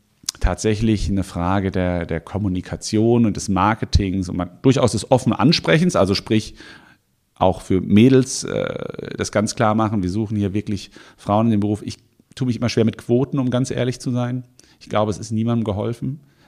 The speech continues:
äh, wenn wir auf Dauer mit Quoten arbeiten, sondern wir müssen es einfach wieder, immer wieder aktiv nach außen stellen, wie vorteilhaft das ist. Und deswegen finde ich so eine Women in Tech, äh, äh, Women in Tech Konferenz absolut richtig,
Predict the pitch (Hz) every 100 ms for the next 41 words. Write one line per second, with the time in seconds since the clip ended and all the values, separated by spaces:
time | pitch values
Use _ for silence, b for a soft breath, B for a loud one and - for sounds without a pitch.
0 | b - 104 98 95 101 - - 104 98
1 | - - 107 - 120 110 113 113 113 123
2 | B B B B - 104 104 104 98 B
3 | B - 95 110 123 98 107 107 107 104
4 | - - 120 110 104 95 101 - - 110
5 | 113 101 - 101 110 117 110 107 98 95
6 | 95 - 104 107 90 80 82 78 85 -
7 | 95 120 135 139 131 139 143 113 123 110
8 | 101 120 120 92 - 160 - b b b
9 | b 101 101 - 95 107 113 110 98 139
10 | - - 98 92 90 110 135 - 101 -
11 | 143 117 - 95 - 190 -